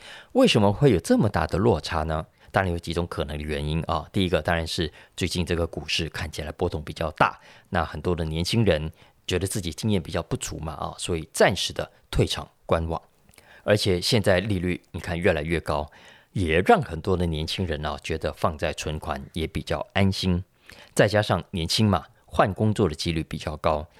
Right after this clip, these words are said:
而你要换工作，需不需要准备更多的现金在身上啊？当然要的。所以经济学人说，这些都是很合理的背景。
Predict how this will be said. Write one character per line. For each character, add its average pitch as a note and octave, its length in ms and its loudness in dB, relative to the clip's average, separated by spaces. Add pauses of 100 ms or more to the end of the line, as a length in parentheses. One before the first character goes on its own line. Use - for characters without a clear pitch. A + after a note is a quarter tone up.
而 F#2+ 120 0
你 E2+ 100 -2
要 E2+ 100 2
换 B2+ 260 2
工 G2+ 160 2
作， F2+ 300 0
需 - 160 0
不 E2 80 0
需 F2 100 0
要 E2 60 4
准 D2 180 -12
备 E2 120 -4
更 - 180 -2
多 E2 120 -4
的 D#2+ 80 -8
现 D#2+ 220 -6
金 E2 140 -8
在 D#2+ 120 -6
身 G#2 220 -4
上 A2+ 160 -2
啊？ D#2+ 160 -4 (400)
当 D3+ 140 6
然 D#2+ 160 -2
要 C#2+ 180 -8
的。 - 100 -20 (460)
所 - 160 6
以 D3+ 240 6
经 A#3 160 4
济 G#3+ 80 4
学 - 160 0
人 D#2+ 80 -2
说， F2+ 300 0 (180)
这 C#4+ 140 4
些 D#3+ 160 4
都 G3 180 4
是 C#3 140 2
很 D2+ 200 -6
合 F2 280 2
理 C3 160 2
的 - 180 -10 (100)
背 G#2 140 2
景。 - 240 -10